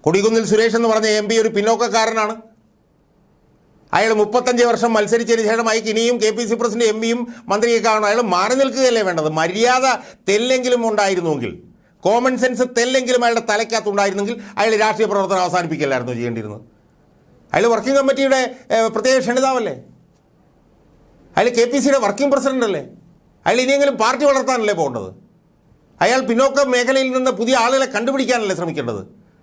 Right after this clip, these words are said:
അവരെ എം പി ആയിട്ട് എം എൽ എ ആയിട്ട് മന്ത്രിയായിട്ട് നിർദ്ദേശിക്കുകയല്ലേ അയാൾ ചെയ്യേണ്ടത്? അയാൾ മാറി നിൽക്കുകയല്ലേ ചെയ്യേണ്ടത്?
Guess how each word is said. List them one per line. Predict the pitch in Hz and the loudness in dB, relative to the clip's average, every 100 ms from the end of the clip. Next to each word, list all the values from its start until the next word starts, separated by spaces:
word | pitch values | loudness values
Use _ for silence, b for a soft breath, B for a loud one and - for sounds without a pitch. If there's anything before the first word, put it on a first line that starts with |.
| b | b
അവരെ | 151 233 | -2 2
എം | 247 233 | 2 2
പി | 269 | 0
ആയിട്ട് | 254 254 | 0 0
എം | 233 233 | 0 0
എൽ | 262 254 | 0 0
എ | |
ആയിട്ട് | 247 254 | 0 -2
മന്ത്രിയായിട്ട് | 220 240 254 247 247 220 | -4 -2 0 0 0 -2
നിർദ്ദേശിക്കുകയല്ലേ | 214 277 277 269 254 226 | 0 0 0 0 0 0
അയാൾ | 196 | -2
ചെയ്യേണ്ടത്? | 175 180 143 139 | 0 -2 0 0
അയാൾ | 208 | 0
മാറി | 214 233 | 0 0
നിൽക്കുകയല്ലേ | 277 247 226 196 156 | -2 -2 -2 -2 -2
ചെയ്യേണ്ടത്? | 131 113 95 | -4 -8 -10